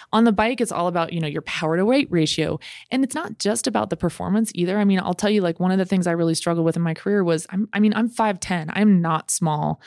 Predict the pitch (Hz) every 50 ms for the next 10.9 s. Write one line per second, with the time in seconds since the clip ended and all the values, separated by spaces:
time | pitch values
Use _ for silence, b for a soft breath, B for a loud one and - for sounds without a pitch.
0 | B B B B - - 190 196 196 196 - - 208 208 - - 180 170 175 170
1 | - - 175 170 - - B B B B B B - 156 - 160 156 160 165 170
2 | 160 175 165 160 156 - - - 165 165 160 - - 170 165 160 151 147 160 160
3 | - 247 254 - - - - - - - - 185 185 185 175 208 190 180 185 196
4 | 202 226 214 180 - - - _ - 180 170 - - - - - - 240 226 -
5 | - 202 - - - 175 175 202 202 196 196 190 180 - - 175 170 165 165 180
6 | 208 214 214 - - 180 170 175 196 220 220 220 262 - 302 254 196 190 185 180
7 | 180 190 190 170 180 - - - - 202 196 - 185 170 170 165 190 208 220 208
8 | 170 160 156 156 - 170 160 170 180 180 214 202 233 240 233 247 226 - - -
9 | - 175 170 156 170 180 180 180 170 - - 208 220 202 180 180 180 - - -
10 | - 214 220 240 254 247 220 - - 185 185 180 - 175 170 170 165